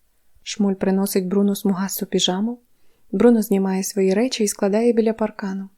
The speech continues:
а сам одягає смугасту піжаму і пролазить під парканом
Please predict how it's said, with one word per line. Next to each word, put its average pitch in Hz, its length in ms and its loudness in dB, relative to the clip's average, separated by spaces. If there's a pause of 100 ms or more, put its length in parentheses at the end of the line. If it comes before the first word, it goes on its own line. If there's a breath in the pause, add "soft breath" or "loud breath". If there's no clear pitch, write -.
(140)
а 202 140 -2
сам 247 280 0
одягає 202 420 2
смугасту 196 500 -2
піжаму 214 480 -2 (500)
і 196 100 4
пролазить 190 480 0
під 196 160 -6
парканом 190 580 -8